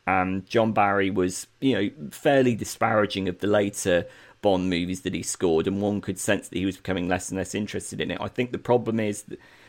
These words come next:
that I have with Hans Zimmer's No Time to Die is that a lot of it is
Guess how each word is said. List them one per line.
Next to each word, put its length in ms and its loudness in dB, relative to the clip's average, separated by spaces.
that 120 0
I 140 2
have 300 0
with 180 0
Hans 260 -2
Zimmer's 260 -2
No 180 0
Time 300 0
to 160 -8
Die 460 2
is 200 2
that 160 -2
a 20 4
lot 220 6
of 100 0
it 100 2
is 220 4